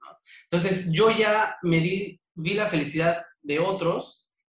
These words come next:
en mi necesidad, ¿no? Que ni siquiera es que yo estuviera triste o estuviera todo depresivo, simplemente en la necesidad me hizo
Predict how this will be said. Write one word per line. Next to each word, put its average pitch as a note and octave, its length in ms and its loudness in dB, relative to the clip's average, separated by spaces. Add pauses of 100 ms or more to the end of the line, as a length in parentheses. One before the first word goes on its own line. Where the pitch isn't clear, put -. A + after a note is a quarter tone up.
(140)
en D#3 220 0
mi E3 160 4
necesidad, E3 640 0
¿no? C4 240 -4
Que G#3+ 80 -2
ni G3+ 100 -2
siquiera B3 380 -6
es C#4+ 100 -8
que F#3+ 160 -6
yo G#3 80 -2
estuviera A3+ 480 -6
triste G3+ 380 -2
o - 80 -2
estuviera F#3 440 -2
todo G3+ 200 -4
depresivo, G3 320 -10
simplemente G3+ 760 -6 (380)
en F#3 220 2
la D#3+ 160 4
necesidad D3 800 0 (140)
me C#3+ 340 2
hizo G3+ 520 -4